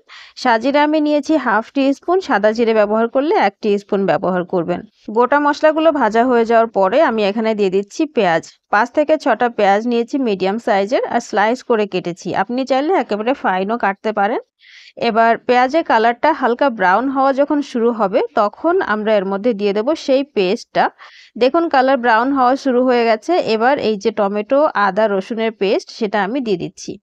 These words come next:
তো এটা দিয়ে দেব। আর, আহ, মিক্সার জারটা ধুয়ে একটু জলও দিয়ে দেব, যাতে মশলাটা ওয়েস্ট না হয়, যেটুকু আছে লেগে সেটুকু ইউজ হয়ে যায়।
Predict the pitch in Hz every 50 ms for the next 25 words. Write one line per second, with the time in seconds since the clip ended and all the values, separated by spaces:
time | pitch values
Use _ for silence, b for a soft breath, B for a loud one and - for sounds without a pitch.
0 | _ _ _ _ _ _ _ _ _ _ _ _ _ _ _ - 220 220 214 208
1 | - 220 226 277 277 254 285 302 302 254 294 294 320 359 381 - - 214 220 220
2 | 226 220 196 214 214 208 202 160 180 202 214 240 - - 294 277 247 254 247 240
3 | 240 - 262 233 240 240 233 233 233 240 240 - 254 240 202 226 208 202 220 247
4 | 262 240 254 262 247 262 262 302 359 359 277 247 196 - - - 208 208 202 196
5 | - - 196 185 196 - - 208 202 - 220 220 202 190 190 196 - - 214 214
6 | 208 196 214 226 247 339 415 381 262 214 196 196 185 190 - 214 185 165 170 185
7 | - 240 220 202 196 214 294 359 - 277 220 196 185 180 - - 247 330 392 311
8 | 214 208 196 190 180 190 196 180 147 165 - 101 -